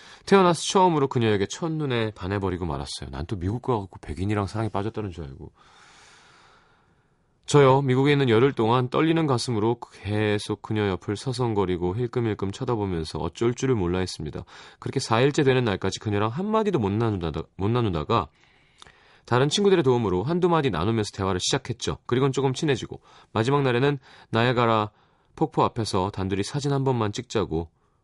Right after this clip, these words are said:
용기를 냈습니다. 돌아와서 저는 또 용기를 내서 그녀에게 문자를 먼저 보냈고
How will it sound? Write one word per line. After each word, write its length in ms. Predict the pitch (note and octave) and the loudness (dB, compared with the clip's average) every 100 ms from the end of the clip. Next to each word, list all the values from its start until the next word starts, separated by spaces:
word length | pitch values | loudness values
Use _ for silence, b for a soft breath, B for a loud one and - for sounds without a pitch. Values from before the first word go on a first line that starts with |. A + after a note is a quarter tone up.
| - | -4
용기를 300 | G#2 G#2+ G#2 | -2 2 2
냈습니다. 480 | E2 - E2+ D2 E2 _ b b b - | 0 -4 -8 -10 -12 _ b b b -4
돌아와서 560 | A2 G2+ E2+ - E2 _ _ _ _ _ _ _ _ - - - | 0 2 0 -4 -6 _ _ _ _ _ _ _ _ -16 -14 -4
저는 260 | G#2 G2 | 0 0
또 100 | A2+ | 2
용기를 280 | A#2+ A2 A2+ | 2 2 2
내서 240 | F#2+ - - | 2 -2 -4
그녀에게 320 | F#2 E2+ D#2 | -2 -2 -2
문자를 380 | E2+ F2 F#2 D2+ | -4 -2 -2 0
먼저 240 | F2+ A#2 | 0 0
보냈고 560 | F#2 C#2 - - B1+ | -2 -6 -10 -12 -12